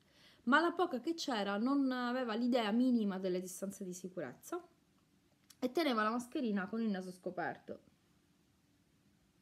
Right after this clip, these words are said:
Perché? Perché? Ti misurano la temperatura non, non da tutte le parti, da, come ho detto, da MediaWorld sì,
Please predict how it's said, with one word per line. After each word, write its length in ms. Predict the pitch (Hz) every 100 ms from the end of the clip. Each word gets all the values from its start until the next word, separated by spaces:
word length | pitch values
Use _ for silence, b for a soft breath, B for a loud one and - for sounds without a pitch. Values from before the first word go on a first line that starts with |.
| _ _ -
Perché? 380 | 311 247 - - _ _ _ _ _ _ _ _ _
Perché? 420 | - 698 - - - _ _ b b b b b b b b b
Ti 140 | - 359
misurano 400 | 349 392 427 359
la 140 | 330
temperatura 720 | 330 294 311 311 320 381 403
non, 440 | 359 294 285 285 262
non 220 | 277 294
da 100 | 277
tutte 280 | 254 - 254
le 100 | 247
parti, 540 | 302 339 427 - - 453 440 - _ _ _
da, 540 | 226 247 240 226 202 202
come 220 | 226 214
ho 40 |
detto, 260 | 220 240 220
da 120 | 202
MediaWorld 560 | 240 247 226 214 208 202
sì, 540 | 202 - 269 262 -